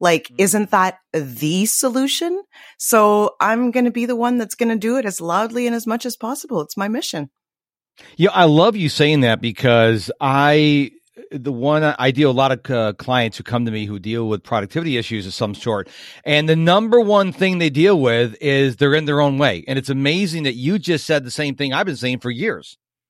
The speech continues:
Speaker 1: It's so true. You know, I think that's really mindset training in a nutshell, is we all need coaches and mo-, and mentors, and we're in our own way if we're not going out there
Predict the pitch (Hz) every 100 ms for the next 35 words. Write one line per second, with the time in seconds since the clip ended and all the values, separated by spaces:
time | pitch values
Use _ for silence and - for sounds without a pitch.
0 | _ _ _ _ _ _ _ - 185 -
1 | - 208 190 196 - 254 302 151 156 165
2 | 156 202 220 180 - 247 233 - _ _
3 | - 269 - 247 247 226 185 156 202 226
4 | - - - 175 160 151 147 143 160 160
5 | - 117 - - _ _ - - _ 165
6 | 165 160 151 - - 180 202 196 214 226
7 | 220 190 196 180 185 185 160 151 147 151
8 | 160 160 156 160 160 - 127 113 127 -
9 | - 165 165 156 156 - _ - _ _
10 | _ 170 190 - 226 233 190 202 240 220
11 | 170 156 156 170 - 180 175 175 147 185
12 | 190 185 180 180 165 143 139